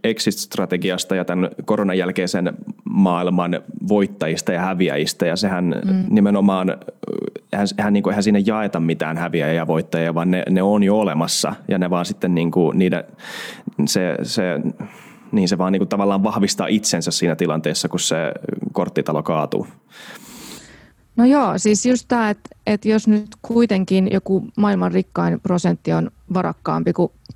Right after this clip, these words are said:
Speaker 2: loput yhdeksänkymmentäyhdeksän prosenttia maailman väestöstä, ja sit samaan aikaan, niin kuin nyt koronakriisinkin yhteydessä, Madonna on puhunut siitä, että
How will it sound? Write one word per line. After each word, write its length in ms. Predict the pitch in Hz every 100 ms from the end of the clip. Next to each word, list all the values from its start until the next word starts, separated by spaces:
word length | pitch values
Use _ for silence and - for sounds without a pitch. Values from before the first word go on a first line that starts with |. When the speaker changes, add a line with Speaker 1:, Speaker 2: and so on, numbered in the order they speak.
| - -
Speaker 2:
loput 320 | 175 180 170 165
yhdeksänkymmentäyhdeksän 1040 | - 180 165 - 147 160 - 170 - - 160
prosenttia 640 | - 170 180 - 185 175
maailman 440 | 170 165 165 170 160
väestöstä, 840 | 175 165 170 - 190 - 208 208 _ - - - - _ 190
ja 240 | 180 - _ -
sit 320 | - 214 202
samaan 340 | 214 214 208
aikaan, 300 | 190 190 185
niin 100 | 185
kuin 80 | 190
nyt 100 | 190
koronakriisinkin 720 | - 202 180 175 180 175 196
yhteydessä, 480 | 185 185 170 - 170 - - -
Madonna 400 | 196 202 175 165
on 80 | 165
puhunut 320 | 165 170 165
siitä, 480 | - 175 165 160 147
että 400 | 175 _ -